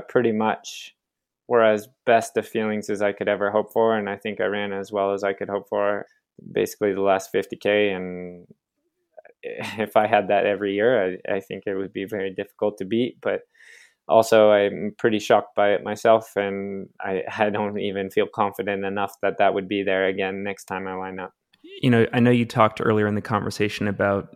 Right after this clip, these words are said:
Speaker 2: the importance of, you know, nailing gear management and becoming a more efficient hiker, all of these, you know, benefits of being based where you are in France. Have there been any other, uh,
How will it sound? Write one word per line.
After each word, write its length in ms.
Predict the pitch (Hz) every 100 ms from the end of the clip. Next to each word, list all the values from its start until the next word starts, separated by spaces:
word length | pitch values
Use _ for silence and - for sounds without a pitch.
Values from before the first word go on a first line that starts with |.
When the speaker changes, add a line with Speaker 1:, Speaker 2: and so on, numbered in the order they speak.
| _
Speaker 2:
the 140 | 113 107
importance 580 | 104 107 101 101 -
of, 400 | 104 101 98 - _
you 80 | 107
know, 80 | 101
nailing 500 | 101 104 101 104 101
gear 240 | 107 104
management 800 | 104 104 104 101 - 104 104 - _ -
and 420 | 104 104 101 98 -
becoming 300 | - 110 104
a 60 |
more 160 | 101 101
efficient 400 | 101 104 - 101
hiker, 560 | 104 101 - 101 98 -
all 200 | 104 107
of 140 | 104
these, 340 | 104 101 - - _ _ -
you 100 | 104
know, 80 |
benefits 580 | 98 104 104 - 101 -
of 260 | 104 98 -
being 220 | 104 101
based 380 | 107 104 101 -
where 80 | 107
you 160 | 104
are 140 | 101 104
in 80 | 101
France. 540 | - 104 104 95 - _ _
Have 120 | - 113
there 100 | 120
been 220 | 131 127 117
any 240 | 117 113
other, 480 | 110 104 104 104 101 _ _ _ _ _
uh, 240 | - 101